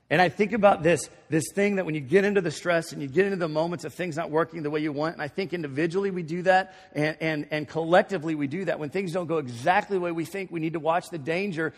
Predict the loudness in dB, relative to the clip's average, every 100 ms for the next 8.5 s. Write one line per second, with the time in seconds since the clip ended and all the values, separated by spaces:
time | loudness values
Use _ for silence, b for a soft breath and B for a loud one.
0 | B -2 0 0 -2 -2 -2 -4 -4 -4
1 | -4 -4 -4 -4 -2 0 2 0 -4 B
2 | -6 -6 2 2 2 0 -2 -4 -4 -6
3 | -6 -14 -6 -6 -6 -10 B B -2 -2
4 | -2 0 2 2 -2 -6 0 2 2 0
5 | -4 -2 2 6 6 4 0 B B -2
6 | 0 4 4 4 -6 0 2 2 0 -6
7 | -6 -6 -4 -4 -4 -2 -2 -2 -4 -2
8 | 0 0 0 -4 -14